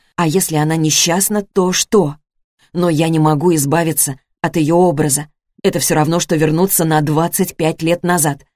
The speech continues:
Как выглядит Эмма и как обращается с ней мать? Я узнаю в ней себя и хочу помочь.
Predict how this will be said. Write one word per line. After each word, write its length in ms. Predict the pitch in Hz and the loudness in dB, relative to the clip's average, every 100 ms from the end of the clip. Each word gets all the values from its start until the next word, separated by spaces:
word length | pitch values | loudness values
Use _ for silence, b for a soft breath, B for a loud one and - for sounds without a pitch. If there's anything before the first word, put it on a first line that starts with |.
| _ _ _ | _ _ _
Как 260 | - 185 - | -4 -4 -4
выглядит 580 | 170 208 185 165 160 - | -2 0 0 -2 -2 0
Эмма 420 | 208 214 165 151 _ _ _ _ | 0 2 0 -4 _ _ _ _
и 120 | 220 | -4
как 240 | 202 214 185 | 0 0 0
обращается 640 | 156 170 - 196 196 190 | -2 0 0 0 0 0
с 120 | 185 | -2
ней 180 | 190 180 | -2 -2
мать? 400 | 185 170 147 - _ _ _ _ | -2 -2 -4 -8 _ _ _ _
Я 320 | - 151 170 - | -4 0 0 0
узнаю 460 | 180 160 160 151 | -2 0 2 2
в 60 | 151 | 0
ней 160 | 151 135 | 0 0
себя 480 | - 147 156 180 - _ _ _ - | -2 0 0 -2 -6 _ _ _ -4
и 80 | |
хочу 400 | 196 175 151 170 | -2 -2 -2 -4
помочь. 580 | 131 160 156 156 147 - | -2 -2 -2 -2 -4 -8